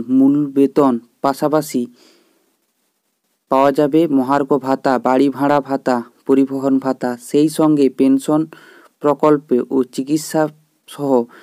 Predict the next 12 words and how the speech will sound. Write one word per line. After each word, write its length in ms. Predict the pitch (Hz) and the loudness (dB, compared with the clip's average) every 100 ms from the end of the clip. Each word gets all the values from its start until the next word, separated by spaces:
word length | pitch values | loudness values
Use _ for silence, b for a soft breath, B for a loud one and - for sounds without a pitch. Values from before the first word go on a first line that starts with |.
| b b - | b b -2
আরও 200 | 135 139 | 0 0
বেশ 260 | 120 143 147 | 2 2 2
কয়েকটি 300 | 151 147 - 151 | -2 -2 -2 -6
সুযোগ 340 | - 131 147 | -4 -6 -6
সুবিধা 400 | - 147 143 160 202 127 | -6 -6 -2 -2 -2 0
দেওয়া 200 | 131 131 123 | 0 0 0
হবে। 220 | 120 117 117 _ b b b b b b b _ _ _ _ _ _ _ - | -2 -2 -4 _ b b b b b b b _ _ _ _ _ _ _ -4
চাকরির 380 | 135 127 170 160 | -4 0 -2 0
প্রার্থীদের 440 | 160 156 147 160 | -2 -2 0 0
জন্য 280 | 143 151 151 160 175 | 2 -2 0 0 -2
সুখবর, 640 | - 135 - 131 120 117 - _ _ _ _ _ _ _ _ _ _ _ _ _ _ _ _ _ _ _ _ _ _ _ _ _ _ _ _ _ _ _ _ _ _ _ _ _ _ - | -8 -12 -6 -2 -2 -2 -8 _ _ _ _ _ _ _ _ _ _ _ _ _ _ _ _ _ _ _ _ _ _ _ _ _ _ _ _ _ _ _ _ _ _ _ _ _ _ -20
সমস্ত 640 | - 143 151 170 165 _ | -6 -2 2 0 -2 _